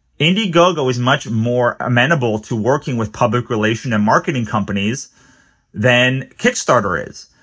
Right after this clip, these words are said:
So they actually reach out to campaigns that are coming down the pipe that are big campaigns. They're trying to get big campaigns to work with them.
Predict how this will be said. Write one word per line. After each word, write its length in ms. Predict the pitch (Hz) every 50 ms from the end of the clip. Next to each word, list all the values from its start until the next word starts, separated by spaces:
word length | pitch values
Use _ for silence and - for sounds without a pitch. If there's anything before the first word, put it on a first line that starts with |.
| _ _ _ _
So 180 | - - 143 131
they 200 | 117 147 185 208
actually 360 | 220 220 190 - - 180 151
reach 320 | 135 127 143 156 160 - -
out 240 | 117 120 143 147 -
to 60 | 160
campaigns 680 | 127 - - 139 143 151 - - - 127 143 147 135
that 120 | - 123 120
are 60 | 127
coming 320 | - - 135 123 127 131
down 200 | 120 120 123 127
the 80 | 127 113
pipe 340 | 107 - 117 117 131 131 -
that 120 | 113 107
are 80 | 107 107
big 280 | 104 117 113 113 120
campaigns. 680 | - - 127 120 113 107 104 110 110 117 120 123 127 - _ - - - - -
They're 200 | 135 147 185 196
trying 680 | - - - - 160 131 143 156 160 160 147 135 127 -
to 140 | - 143 120
get 480 | 107 95 101 123 120 123 - - _ _ _ _ _ _ _ - 117 107
big 280 | 90 120 131 143 139 -
campaigns 680 | - 147 135 131 120 - - 107 101 101 107 104 -
to 140 | - - 113
work 360 | 104 98 113 117 113 - -
with 140 | 98 87 -
them. 320 | - 69 - - - -